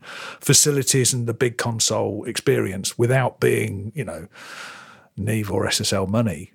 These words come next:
necessarily. Now, there's a lot of secondhand stuff.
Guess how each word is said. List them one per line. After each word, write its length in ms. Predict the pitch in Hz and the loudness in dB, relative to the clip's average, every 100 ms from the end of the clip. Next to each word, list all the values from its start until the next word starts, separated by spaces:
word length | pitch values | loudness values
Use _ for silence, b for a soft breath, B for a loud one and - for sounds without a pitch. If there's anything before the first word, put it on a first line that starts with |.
| - | -6
necessarily. 720 | 104 113 95 85 65 62 - _ _ _ - | -4 -2 0 0 -2 -6 -14 _ _ _ 0
Now, 160 | 131 | 2
there's 240 | 139 143 135 | 4 4 4
a 80 | 143 | 6
lot 320 | 160 226 220 | 6 6 4
of 160 | 117 - | 0 0
secondhand 560 | - 170 127 120 147 | 4 4 4 2 2
stuff. 260 | - - | 2 -2